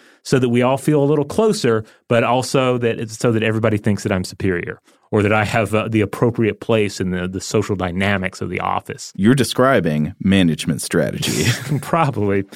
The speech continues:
Speaker 1: probably so.
Speaker 2: No, no, no, that's not fair. But yeah, I mean, I, unfortunately, I think there are some people who are that deliberate and that calculating about the kind of stuff they say in a workplace.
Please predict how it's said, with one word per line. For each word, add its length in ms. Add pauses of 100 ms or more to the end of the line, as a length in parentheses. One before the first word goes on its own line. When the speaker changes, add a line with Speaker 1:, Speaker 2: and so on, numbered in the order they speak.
(200)
Speaker 1:
probably 460
so. 320 (640)
Speaker 2:
No, 360
no, 180
no, 200
that's 300
not 180
fair. 280
But 180
yeah, 260 (100)
I 80
mean, 260
I, 180 (920)
unfortunately, 800
I 60
think 220
there 160
are 160
some 260
people 340
who 160
are 140
that 400
deliberate 580
and 160
that 160
calculating 720
about 180
the 80
kind 240
of 60
stuff 360
they 140
say 260
in 80
a 60
workplace. 760